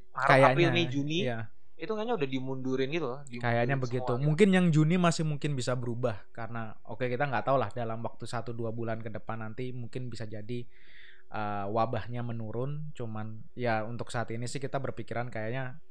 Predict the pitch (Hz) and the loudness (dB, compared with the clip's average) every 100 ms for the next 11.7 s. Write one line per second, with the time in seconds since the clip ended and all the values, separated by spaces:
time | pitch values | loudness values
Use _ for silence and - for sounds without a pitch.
0 | - - 107 135 127 120 123 117 110 113 | -10 -4 0 2 2 2 0 -2 -4 -2
1 | 117 110 113 131 120 - - - - - | -2 -2 -4 -6 -6 -8 -10 -10 -10 -10
2 | - - 117 113 113 117 120 113 110 120 | -10 -6 -4 -4 -4 -4 -4 -4 -4 -2
3 | 131 117 110 107 110 107 110 - 147 135 | -2 -2 -2 -2 -2 -2 -6 -4 2 4
4 | 123 131 147 202 175 175 214 175 147 135 | 4 2 4 4 4 4 4 4 4 6
5 | 196 208 127 123 - - 113 127 135 123 | 4 4 2 2 2 -4 -4 0 0 0
6 | 123 117 127 160 190 123 113 113 120 160 | -2 2 2 2 -2 -4 -6 -6 -6 -6
7 | 165 131 165 - - - - - - 131 | -6 -6 -6 -6 -10 -8 -8 -8 -4 0
8 | 113 120 120 135 127 131 127 131 156 135 | 2 0 -2 -2 0 0 -2 4 4 4
9 | 117 120 104 98 104 127 131 180 143 - | 4 4 4 2 -2 0 4 6 6 4
10 | 120 120 123 123 123 165 127 113 107 - | 2 2 0 -2 -2 -2 -2 -6 -6 -8
11 | - - 113 107 - 160 165 | -10 -8 -8 -8 0 0 0